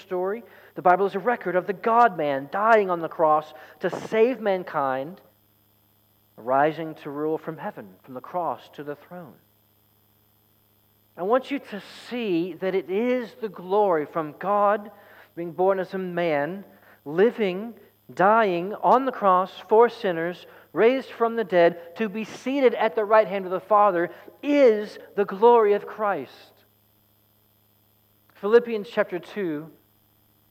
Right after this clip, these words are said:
shows the connection between the cross and the throne being the glory of Christ. Philippians two eight says, "Being found in human form," speaking about Jesus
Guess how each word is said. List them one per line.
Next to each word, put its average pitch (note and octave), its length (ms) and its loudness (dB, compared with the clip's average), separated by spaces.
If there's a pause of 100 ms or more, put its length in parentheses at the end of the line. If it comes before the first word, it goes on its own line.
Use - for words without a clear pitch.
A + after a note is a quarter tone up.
(140)
shows A#3+ 440 4
the G#3+ 100 0
connection G#3+ 500 -4
between F#3+ 420 -6 (160)
the F3+ 80 -4
cross F3+ 640 2 (600)
and G3 280 -2
the G3 100 -2
throne F3 720 -4 (460)
being G#3+ 540 2
the G#3+ 120 0
glory G3+ 560 4
of F#3+ 160 -4
Christ. G#3 640 -4 (340)
Philippians G3+ 500 2
two G3+ 200 -2
eight F#3+ 140 0
says, D#3 380 -2 (300)
"Being C4+ 440 -2
found A3+ 500 0
in G#3+ 120 -6
human G3+ 400 -8
form," B2 380 -6
speaking A#3 440 -6
about G#3 340 -2
Jesus D#3+ 580 -6